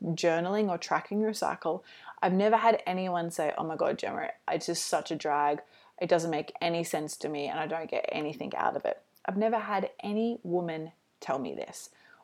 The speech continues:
Why? Because the longer you stick to the process, the more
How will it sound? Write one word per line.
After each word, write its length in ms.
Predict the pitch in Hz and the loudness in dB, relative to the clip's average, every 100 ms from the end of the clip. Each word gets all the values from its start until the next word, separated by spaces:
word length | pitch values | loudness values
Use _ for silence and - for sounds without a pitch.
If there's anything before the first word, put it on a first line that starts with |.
| _ | _
Why? 460 | 156 135 170 294 381 - _ - | 0 2 4 4 2 -4 _ -6
Because 280 | 208 202 | 2 4
the 80 | 208 | 6
longer 420 | 214 196 208 254 | 4 4 0 4
you 140 | 381 349 | 6 6
stick 300 | - - - | 4 -2 0
to 80 | 190 | -4
the 100 | 180 | -4
process, 680 | - 160 160 147 147 - - | 0 0 0 -4 -6 -8 -10
the 200 | 170 180 | -6 -2
more 360 | 175 185 208 | 0 2 0